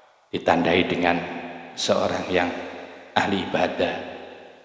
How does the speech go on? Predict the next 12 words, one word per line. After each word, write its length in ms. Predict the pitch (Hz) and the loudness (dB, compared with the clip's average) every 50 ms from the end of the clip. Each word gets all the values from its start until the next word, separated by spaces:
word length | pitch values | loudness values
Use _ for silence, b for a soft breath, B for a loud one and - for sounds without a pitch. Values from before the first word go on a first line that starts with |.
| - _ _ _ _ - | -20 _ _ _ _ -4
ditandai 480 | - 101 - 98 90 90 90 95 98 87 | -2 4 6 8 8 10 10 8 8 8
dengan 560 | - 87 85 90 87 85 82 82 85 85 85 | 6 2 2 2 2 2 2 0 -2 -2 -4
seorang 460 | - - 104 92 90 95 92 90 90 90 | -4 -2 -2 0 0 0 0 0 0 0
yang 180 | 92 90 95 98 | -2 -2 -2 -2
adil, 640 | - 98 101 98 - - - 98 98 98 95 92 92 95 - - - - - - - - - - - - - - | 0 0 2 2 0 0 2 4 6 6 6 4 2 -2 -4 -6 -6 -8 -10 -12 -14 -16 -16 -16 -18 -14 -4 0
seorang 480 | - 104 101 92 95 95 90 90 90 | 6 8 8 8 8 6 6 4 4
yang 240 | 92 92 90 90 87 | 4 4 2 2 0
jujur, 720 | - - 92 - - - - 98 90 87 85 85 90 90 - - - - - - - - - - - - - - _ _ | 0 -2 -2 -2 -2 -4 -2 0 0 0 0 0 -2 -4 -4 -8 -12 -12 -14 -14 -16 -18 -18 -20 -20 -20 -20 -20 _ _
seorang 480 | - - - 113 101 95 - 92 92 98 | -2 4 8 8 8 10 8 6 6 6
yang 100 | 95 92 92 | 4 4 4
punya 320 | 92 90 87 90 87 90 90 90 | 2 2 2 2 0 0 0 0
akhlak, 640 | 90 87 - - - 92 90 90 87 87 92 - | 0 0 0 2 4 4 4 4 2 0 -2 -4